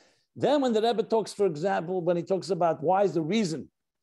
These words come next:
that Itaka gave everything away to Eliezer Eved Avram for Yitzchak, for the Shidduch of Yitzchak and Rivka, which also comes to explain why he's taka shliach and not just a, a shadchan, not just an outside shadchan.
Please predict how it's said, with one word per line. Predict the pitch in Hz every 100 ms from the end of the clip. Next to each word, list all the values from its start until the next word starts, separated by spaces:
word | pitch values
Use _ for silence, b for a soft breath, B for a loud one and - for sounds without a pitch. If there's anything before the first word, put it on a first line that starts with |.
| _ 165
that | 160
Itaka | 151 190 185 165
gave | 151 185 170
everything | 196 196 185 185 165 165
away | 147 175 180
to | 170
Eliezer | 165 170 160 170
Eved | 160 165
Avram | 160 139 151 170 139
for | -
Yitzchak, | 143 170 - 139 - _ _ _ _ _
for | 143
the | 139
Shidduch | - 208 170 -
of | 147
Yitzchak | 165 175 170 -
and | 143
Rivka, | 135 - - 196 - _ _ _ _ _ _ _ _ 143
which | 151
also | 202 214 190
comes | 190 208 175
to | 170
explain | - - 202 175
why | 170 190 185 170 - _ _ _
he's | 175 -
taka | 190 175
shliach | 156 - 196 196 170
and | 156
not | 170 180
just | 170 -
a, | 165 147 -
a | 143 139
shadchan, | - 165 170 - 202
not | 147 160
just | 156 -
an | 127 151
outside | 175 175 175 165
shadchan. | 139 - 151 - - 240